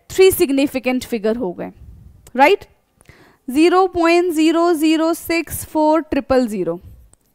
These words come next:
एमएल। अब बताइए, इसमें क्या होगा?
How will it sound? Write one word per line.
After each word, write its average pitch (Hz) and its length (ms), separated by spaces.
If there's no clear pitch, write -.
एमएल। 208 280
अब 269 100
बताइए, 294 560
इसमें 302 320
क्या 320 140
होगा? 311 400